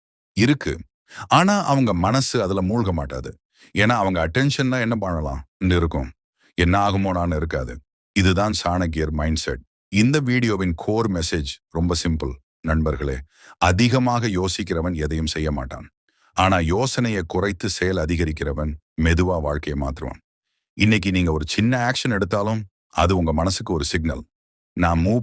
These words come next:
பண்றவன்னு." அந்த சிக்னல் நாளைக்கு கான்ஃபிடன்ஸா மாறும். இப்போ இந்த வீடியோ முடிக்கும் போது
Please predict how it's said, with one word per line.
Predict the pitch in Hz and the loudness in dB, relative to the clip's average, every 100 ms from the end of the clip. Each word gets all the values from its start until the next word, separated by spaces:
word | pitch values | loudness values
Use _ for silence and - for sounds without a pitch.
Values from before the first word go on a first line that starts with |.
| 113 | 0
பண்றவன்னு." | 95 92 90 82 65 - _ _ - | 0 0 0 0 -4 -10 _ _ -6
அந்த | - 95 | 2 2
சிக்னல் | 82 98 98 95 | 2 2 0 0
நாளைக்கு | 85 82 80 80 78 80 - | 0 0 -2 -2 -4 -4 -2
கான்ஃபிடன்ஸா | 85 85 82 78 82 | 0 0 -2 -2 -2
மாறும். | 73 67 65 _ _ _ _ _ | -2 -4 -8 _ _ _ _ _
இப்போ | 101 95 | 0 2
இந்த | 92 | 2
வீடியோ | 82 104 123 110 | 2 0 2 0
முடிக்கும் | 98 98 87 | 0 -2 -2
போது | 82 80 85 | -2 -2 -2